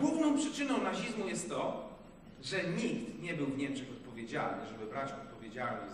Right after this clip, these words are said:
za siebie, za swój dom i za swoją lokalną wspólnotę.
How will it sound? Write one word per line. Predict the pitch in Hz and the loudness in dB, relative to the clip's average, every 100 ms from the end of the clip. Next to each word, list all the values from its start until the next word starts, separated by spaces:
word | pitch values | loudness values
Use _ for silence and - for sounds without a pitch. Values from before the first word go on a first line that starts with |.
| 98 | -10
za | |
siebie, | - 147 147 147 147 - - | -6 -6 -2 0 -2 -4 -10
za | - | -10
swój | - 107 | -8 -10
dom | 98 117 113 | -6 -2 -2
i | 113 | -4
za | |
swoją | - - 101 | -8 -10 -8
lokalną | 101 104 95 - | -6 -6 -6 -8
wspólnotę. | - 98 92 | -10 -12 -12